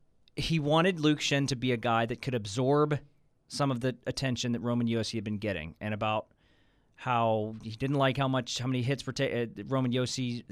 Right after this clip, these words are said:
how many hits were directed at Roman Josi, and obviously he's got a concussion history that they have to protect. He's a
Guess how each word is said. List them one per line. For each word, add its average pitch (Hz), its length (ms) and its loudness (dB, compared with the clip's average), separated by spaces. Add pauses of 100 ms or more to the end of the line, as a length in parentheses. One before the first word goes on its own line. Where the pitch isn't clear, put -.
how 127 80 -6
many 131 120 -2
hits 135 300 -4
were 123 160 -4 (100)
directed 123 380 -2
at 117 80 -4
Roman 113 220 -2
Josi, 135 480 2
and 104 160 -4 (420)
obviously 123 440 -2
he's 117 140 -4
got 117 140 -2
a 113 40 -6
concussion 120 420 -4
history 117 340 -4
that 110 100 -6
they 107 100 -2
have 110 120 -4
to - 80 -16
protect. 123 440 -2
He's - 160 -10
a 101 80 -6